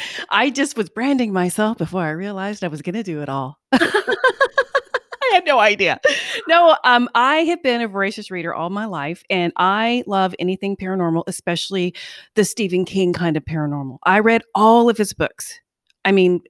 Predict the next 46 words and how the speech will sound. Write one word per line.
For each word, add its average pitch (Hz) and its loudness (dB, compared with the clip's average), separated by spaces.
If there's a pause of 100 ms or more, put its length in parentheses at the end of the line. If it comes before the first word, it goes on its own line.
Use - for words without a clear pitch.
every 247 2
single 233 0
one 214 -2
he 220 -4
put 208 -6
out, 185 0
I 165 0
read 143 -6
'em. - -16 (500)
And 254 2
I've 220 4
always 254 4
loved 214 0
that 226 -2
paranormal 208 -6
aspect. - -6
No 196 0
matter 202 0
what, 196 -4
I 170 2
have 151 -8
to 254 -8
have 277 -6
that 135 -2
in 175 -2
my 165 -2
stories. - -8 (480)
Uh, 170 0
and 180 2 (380)
he 214 2
didn't 339 2
really 233 2
ever 190 0
really 180 0
have 165 -6
romance 175 -2
that 247 -2
much, 262 -2 (380)
but 175 -4
I 170 0
gotta - -8
have 127 -14
the - -18
romance 50 -12
part - -10
too. - -12